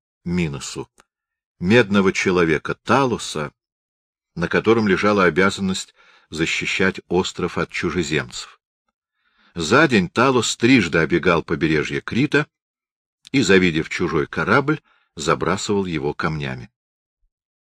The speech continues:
Фольклорные и литературные произведения, повествующие о создании роботов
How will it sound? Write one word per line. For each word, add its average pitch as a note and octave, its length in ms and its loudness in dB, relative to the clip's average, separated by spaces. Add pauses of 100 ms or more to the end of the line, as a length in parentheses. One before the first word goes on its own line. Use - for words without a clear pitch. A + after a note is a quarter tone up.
(1800)
Фольклорные D#3+ 800 6
и B2 120 4
литературные A#2+ 640 4
произведения, F2+ 840 4
повествующие F#2+ 920 2
о E2+ 40 -2
создании E2+ 600 0
роботов E2+ 640 -2